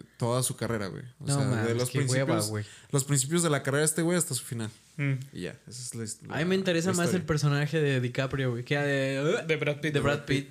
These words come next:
Speaker 3: Mm.
Speaker 1: A huevo, pues sí, güey. Pero, pues, no sé, eso fue lo que inspiró a, <laughs> a Tarantino a seguirle dando ese pedo, güey.
Speaker 2: No, ok, bueno, lo voy a leer de todos modos.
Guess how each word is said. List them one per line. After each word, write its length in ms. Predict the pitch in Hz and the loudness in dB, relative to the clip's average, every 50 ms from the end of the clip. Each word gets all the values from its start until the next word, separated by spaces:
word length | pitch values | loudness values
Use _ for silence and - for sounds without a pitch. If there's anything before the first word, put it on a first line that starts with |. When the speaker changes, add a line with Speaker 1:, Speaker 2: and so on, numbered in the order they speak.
| - | -8
Speaker 3:
Mm. 120 | - 147 147 | -4 -4 -2
Speaker 1:
A 60 | 147 | -2
huevo, 280 | - 92 90 80 67 67 | -2 -2 -4 -6 -6 -10
pues 140 | - - - | -8 -8 -6
sí, 160 | - 104 71 | -6 -6 -8
güey. 160 | 69 65 52 - - - _ _ _ _ - - - - _ _ - | -12 -14 -16 -18 -20 -20 _ _ _ _ -20 -20 -20 -20 _ _ -4
Pero, 280 | - 123 120 127 123 110 | 0 0 2 2 0 0
pues, 600 | 113 120 123 123 113 - - - - - - - | -2 -2 0 2 2 2 4 4 4 2 2 0
no 100 | 131 123 | 0 -2
sé, 240 | 135 - - 359 381 339 | -2 -2 -2 -4 -4 -4
eso 160 | 254 - 226 | -4 -4 -2
fue 120 | 185 214 208 | 0 2 2
lo 120 | 202 202 196 | 2 2 2
que 160 | - 175 156 | 0 0 0
inspiró 500 | 147 143 139 - - 139 139 139 147 160 | 0 0 -2 -2 -2 0 2 2 2 2
a, 540 | 156 143 131 120 117 113 107 107 107 104 107 | 2 0 0 -2 -2 -2 -2 -4 -4 -4 -4
<laughs> 840 | 139 - - 147 - - 180 - - 175 165 135 - - - _ _ | -4 -4 -4 -2 0 0 0 0 0 -2 -2 -4 -4 -8 -18 _ _
a 120 | - 123 | -8 -4
Tarantino 460 | 101 131 127 123 120 113 - 135 135 | 0 0 0 0 0 -2 -4 -2 0
a 60 | 143 143 | 0 0
seguirle 340 | 131 135 120 123 127 131 | 0 0 -2 0 0 0
dando 220 | 127 127 127 127 135 | 0 0 0 -2 -2
ese 140 | 127 127 120 | -2 -4 -4
pedo, 280 | - - 120 131 127 113 | -4 -6 -4 -4 -4 -6
güey. 100 | 110 - - - | -8 -12 -10 -6
Speaker 2:
No, 200 | 165 190 226 254 | -4 -2 -2 -2
ok, 120 | 247 247 202 185 | -2 -2 -2 -2
bueno, 160 | 180 180 170 | 0 0 0
lo 140 | 160 151 151 | 0 0 2
voy 80 | 160 175 | 2 2
a 40 | |
leer 160 | 180 180 175 160 | 2 2 0 0
de 60 | 151 | -2
todos 200 | 139 - 156 147 | -2 -2 -4 -4
modos. 280 | 151 151 139 127 127 | -4 -6 -8 -10 -12